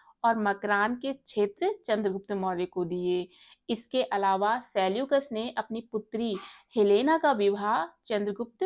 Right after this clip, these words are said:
मौर्य से कर दिया। इसके बाद जो संपूर्ण साम्राज्य था मगध का, वो पूरा का पूरा चंद्रगुप्त मौर्य के अधीन हो गया और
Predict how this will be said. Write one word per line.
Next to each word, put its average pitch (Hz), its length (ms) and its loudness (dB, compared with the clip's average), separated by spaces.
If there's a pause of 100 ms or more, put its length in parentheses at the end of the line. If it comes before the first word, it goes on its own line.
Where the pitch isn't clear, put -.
मौर्य 202 380 2
से 202 180 0
कर 185 220 -4
दिया। 185 380 -2 (420)
इसके 277 340 -4
बाद 233 300 2
जो 240 100 -4
संपूर्ण 220 600 -4
साम्राज्य 196 600 0
था 196 200 -2 (340)
मगध 196 420 0
का, 190 180 -6 (960)
वो 220 140 -2
पूरा 214 400 2
का 240 180 0
पूरा 202 380 2 (300)
चंद्रगुप्त 202 520 -2
मौर्य 185 340 -2
के 262 240 -6 (240)
अधीन 185 360 0
हो 175 200 -2
गया 175 340 -4 (320)
और 208 120 -2